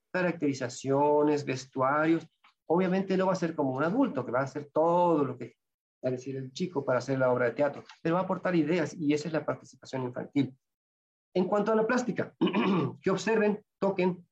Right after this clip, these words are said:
vean distintos ángulos de la obra, si es el caso de una escultura, que miren y examinen pinturas, que conozcan cómo es el artista que creó la obra, que discutan sobre las obras ajenas y las propias,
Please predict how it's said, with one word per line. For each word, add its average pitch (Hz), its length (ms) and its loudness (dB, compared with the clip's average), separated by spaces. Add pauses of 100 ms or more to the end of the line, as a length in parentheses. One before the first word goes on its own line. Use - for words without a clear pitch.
(160)
vean 143 260 0
distintos 135 400 -2
ángulos 220 500 0 (340)
de 127 140 2
la 110 380 0
obra, 214 440 2 (140)
si 131 120 -6
es 123 140 -4
el 127 80 -8
caso 135 160 -4
de 135 40 -2
una 143 80 -2
escultura, 180 520 0 (460)
que 175 120 2
miren 220 340 6
y - 20 4
examinen 156 460 2
pinturas, 160 720 -4 (600)
que 165 180 2
conozcan 180 480 2
cómo 220 300 2
es 190 60 2
el 170 80 2
artista 156 360 -2
que - 120 -6
creó 127 220 0
la 113 140 0
obra, 165 400 0 (220)
que 156 100 2
discutan 160 560 0
sobre 156 200 -2
las 117 260 -4
obras 156 340 2
ajenas 135 420 -2
y 180 80 2
las 127 180 -2
propias, 151 580 -2